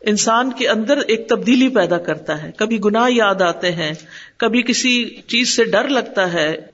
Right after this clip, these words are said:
اور کبھی نیکی کی رغبت پیدا ہوتی ہے، تو یہ چیزیں پھر انسان کے ایمان میں اضافہ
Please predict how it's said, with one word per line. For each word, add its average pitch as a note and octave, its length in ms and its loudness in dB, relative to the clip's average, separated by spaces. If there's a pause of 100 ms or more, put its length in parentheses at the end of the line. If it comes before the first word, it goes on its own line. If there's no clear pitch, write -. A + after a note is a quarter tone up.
(180)
اور F#3+ 100 4 (120)
کبھی A#3+ 320 2 (220)
نیکی A#3 320 2
کی B3+ 160 -2
رغبت A#3 420 0
پیدا F#3 240 2
ہوتی E3+ 360 -2
ہے، D3 140 -2 (520)
تو A3+ 120 2
یہ C4 180 0
چیزیں C#4 300 0
پھر C#4+ 160 -2
انسان A3 420 0
کے A3+ 120 -2
ایمان G3 420 0
میں C#4+ 140 -2 (420)
اضافہ G3 360 0